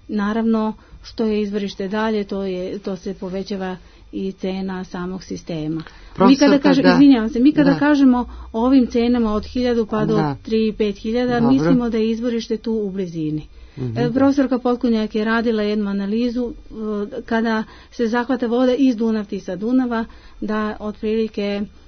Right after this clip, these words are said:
Speaker 1: su cene koštanja, a, od četiri do pet hiljada, a, eura po hektaru.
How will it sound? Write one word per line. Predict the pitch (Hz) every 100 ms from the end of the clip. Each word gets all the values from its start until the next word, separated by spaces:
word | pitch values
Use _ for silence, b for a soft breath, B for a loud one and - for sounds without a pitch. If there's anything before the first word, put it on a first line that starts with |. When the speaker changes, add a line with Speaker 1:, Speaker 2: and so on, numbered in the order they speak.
| -
Speaker 1:
su | -
cene | 202 220 220
koštanja, | 214 208 - 226 214 208 - b b -
a, | 196 190 196
od | - 214
četiri | 220 220 226
do | 208
pet | 202 202 196
hiljada, | 208 202 196 190 180 190 b b b
a, | 190 180 -
eura | 208 214 202 196 185 190 - -
po | - 185 185 190
hektaru. | - 175 - 185 170 175